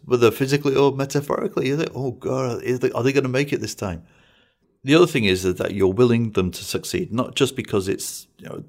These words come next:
this great achievement for mankind. This is no kind of propaganda thing, but you're willing them to succeed in the hope that Armstrong finds that key to allow him to escape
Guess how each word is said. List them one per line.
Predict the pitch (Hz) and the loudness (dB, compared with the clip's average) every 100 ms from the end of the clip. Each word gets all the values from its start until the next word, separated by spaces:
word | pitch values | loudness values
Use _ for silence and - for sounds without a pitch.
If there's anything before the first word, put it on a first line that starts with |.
| - | -2
this | 185 | -2
great | - 92 95 92 | 0 2 2 2
achievement | - - 95 92 - 95 | -4 -6 -6 -6 -8 -8
for | 95 | -4
mankind. | 98 95 104 95 - - | -4 -4 -4 -4 -6 -8
This | 110 107 | -8 -6
is | 110 | -2
no | 117 107 98 | 2 4 2
kind | 110 - | -2 -6
of | 98 - - - - _ - | -6 -10 -20 -20 -20 _ -2
propaganda | 120 104 87 110 98 | -2 0 0 2 0
thing, | 87 - 107 107 _ _ _ _ - | -4 -8 -14 -16 _ _ _ _ 0
but | 131 | 4
you're | 113 | 6
willing | 131 156 151 | 8 6 4
them | 135 | 0
to | 127 - | 0 -4
succeed | - 98 - 87 82 - _ _ - | -2 -2 -2 -4 -4 -6 _ _ -8
in | 95 | -4
the | |
hope | 98 117 - | 2 2 2
that | - | -2
Armstrong | 107 107 110 101 | -2 -2 -4 -4
finds | - 101 95 | -6 -4 -2
that | 101 - | -2 -4
key | - 92 92 | -8 -6 -6
to | - | -6
allow | - 87 | -4 -4
him | 95 | -6
to | - | -6
escape | 90 - - 90 92 | -6 -6 -4 -6 -6